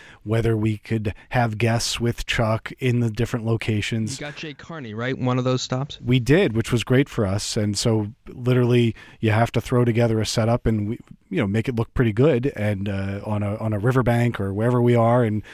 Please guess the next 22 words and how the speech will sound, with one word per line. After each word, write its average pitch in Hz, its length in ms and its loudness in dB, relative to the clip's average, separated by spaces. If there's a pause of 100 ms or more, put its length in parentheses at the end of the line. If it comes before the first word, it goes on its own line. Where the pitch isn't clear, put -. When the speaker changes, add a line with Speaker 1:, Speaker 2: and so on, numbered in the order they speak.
(180)
Speaker 1:
there's 117 240 0
Chuck 123 280 -2
and 113 120 2
Jay, 113 420 2
uh, 107 280 -4
at - 80 -8
the 117 80 -2
crack 117 260 0
of 104 140 -4
dawn 110 280 0
because 110 260 -2
they're 107 100 -2
a 92 40 -8
couple 110 240 -4
hours 101 220 -4
behind 110 300 -2
us 110 100 -10
when 104 80 -4
we're 104 120 -2
on 101 120 -2
the 104 140 -2
air. 123 240 0